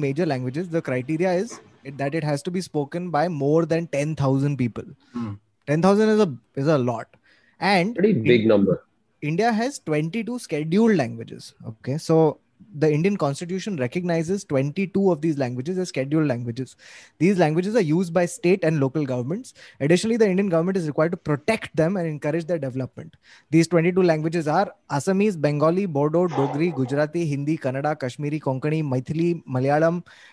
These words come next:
Speaker 1: Manipuri, Marathi, Nepali, Odia, Punjabi, Sanskrit, Santali, Sindhi, Tamil, Telugu, and Urdu.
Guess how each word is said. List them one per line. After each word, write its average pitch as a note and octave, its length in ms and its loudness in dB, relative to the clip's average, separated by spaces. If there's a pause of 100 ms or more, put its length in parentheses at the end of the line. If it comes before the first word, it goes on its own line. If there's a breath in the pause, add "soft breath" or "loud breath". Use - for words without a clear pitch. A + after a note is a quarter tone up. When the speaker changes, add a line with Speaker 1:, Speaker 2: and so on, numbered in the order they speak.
(140)
Speaker 1:
Manipuri, F#3 480 4
Marathi, D#3+ 480 2
Nepali, D#3 640 0
Odia, D#3 520 0 (140)
Punjabi, D3+ 460 -4
Sanskrit, D3+ 420 -10
Santali, D#3+ 800 -4
Sindhi, D3+ 460 -4
Tamil, D#3 380 -2 (120)
Telugu, C#3 400 -4
and B2 180 -10
Urdu. B2 260 -8